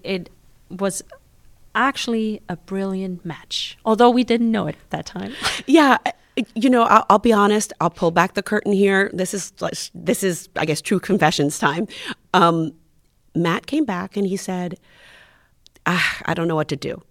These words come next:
Speaker 2: <laughs> because <laughs> I have this professor and he doesn't teach law, nothing to do with the legal profession, but he sees, he sees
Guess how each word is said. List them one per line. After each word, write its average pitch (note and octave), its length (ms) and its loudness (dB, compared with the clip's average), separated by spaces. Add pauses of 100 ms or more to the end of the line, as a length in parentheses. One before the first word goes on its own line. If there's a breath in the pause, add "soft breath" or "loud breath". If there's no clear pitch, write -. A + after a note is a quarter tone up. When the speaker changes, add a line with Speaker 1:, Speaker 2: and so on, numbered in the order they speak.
Speaker 2:
<laughs> - 160 -16
because D4 580 6
<laughs> - 40 2
I - 600 4 (640 loud breath)
have C4 580 2 (160)
this A#3 340 2
professor A3+ 720 -2 (920 loud breath)
and F#3 120 2
he G3 80 2
doesn't F#3 280 0
teach - 340 -4 (720)
law, F3+ 600 6
nothing F#3 380 0
to A3+ 80 -4
do A#3 120 -2
with A#3 160 -2
the G3+ 100 -2
legal F#3 480 0
profession, F3 500 -2
but E3+ 120 0
he B3+ 340 -4
sees, F#3 480 -4 (220 loud breath)
he C#4+ 320 0
sees - 580 -6